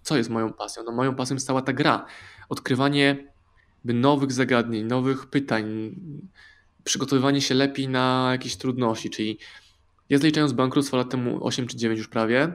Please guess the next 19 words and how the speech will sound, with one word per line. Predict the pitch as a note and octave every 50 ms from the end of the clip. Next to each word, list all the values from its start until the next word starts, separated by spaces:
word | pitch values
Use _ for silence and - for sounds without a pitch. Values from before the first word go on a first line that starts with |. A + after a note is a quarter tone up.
| - - _ -
nie | C3 C#3
byłem | E3 E3+ D3+
gotowy | C#3 C3+ - B2 A2+
na | A2 G#2
to | A#2
bankructwo. | A2 A#2 A2 - A2 G#2+ - - - - - _ _ _ _ _ _ _ _ _ _ _ _ _
Teraz | - B2 B2 B2+ C3 B2+ B2+
jestem | C#3 C3 C3+ - C3+ B2+ B2 -
przygotowany, | - - - C3 C#3 C#3 - C#3 A#2+ B2+ A#2+ A#2 A#2+ B2 B2+
jak | B2 A#2+
to | -
się | B2+ - -
pierdzielnie, | - - C3 B2 B2 B2 A2+ A2+ B2
no | B2 B2
to | B2 C3+
dobra, | D3 C#3+ C#3 A#2+
to | - -
ja |
przeżyję. | A#2 - - A#2 C3 C#3+ A2 F2